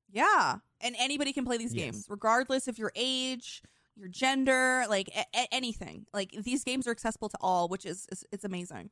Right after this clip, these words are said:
Speaker 2: Uh, that, yes, and that actually brings up a great point, Dale. It is for everyone, and a lot of times these
Speaker 1: Mm.
Speaker 2: smaller games,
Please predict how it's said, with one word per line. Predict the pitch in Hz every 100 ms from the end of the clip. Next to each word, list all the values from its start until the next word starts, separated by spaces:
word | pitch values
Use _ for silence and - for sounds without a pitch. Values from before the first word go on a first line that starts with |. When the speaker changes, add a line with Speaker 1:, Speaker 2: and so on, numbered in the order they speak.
| _ 165
Speaker 2:
Uh, | 175 -
that, | 147 160 143
yes, | 139 117
and | 131
that | 143
actually | 160 165 185
brings | 139 120
up | 131 120
a | 117
great | 120 127
point, | 135 117
Dale. | 110 104 113 - -
It | 202 190
is | 240
for | 196
everyone, | 117 113 110 107 107
and | - 143 135 - _ -
a |
lot | 156 202
of | 220
times | 202 160
these | 170
Speaker 1:
Mm. | 196
Speaker 2:
smaller | 143 127 160 185
games, | 185 196 202 -